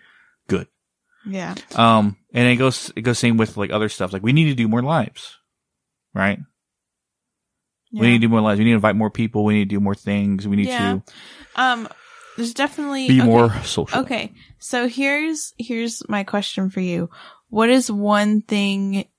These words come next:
Speaker 2: or one goal you have for the podcast? Like, not, like, necessarily this many followers, this many listens, whatever. But, like, what's one goal, like,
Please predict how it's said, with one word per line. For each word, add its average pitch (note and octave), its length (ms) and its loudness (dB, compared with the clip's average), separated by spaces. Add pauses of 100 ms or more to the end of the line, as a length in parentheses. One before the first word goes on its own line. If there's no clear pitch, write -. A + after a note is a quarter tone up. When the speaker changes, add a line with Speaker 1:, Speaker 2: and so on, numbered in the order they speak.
(140)
Speaker 2:
or F#3+ 160 2
one G3 300 2
goal F#3 360 2
you F3+ 180 -2
have F3+ 220 -4
for G3 140 -4
the F#3+ 120 -2
podcast? - 840 -12 (140)
Like, F3 520 -2
not, B3 340 4
like, B3 140 -2
necessarily G#3 600 -2
this F#3+ 240 -6
many F#3 160 0
followers, F3+ 760 0
this - 420 -10
many F3+ 300 -2
listens, F3 520 -2
whatever. E3+ 520 -2 (760)
But, F#3 140 4
like, F#3+ 200 4
what's G#3 360 0
one F#3+ 460 2
goal, F3 580 2
like, D#3+ 480 -8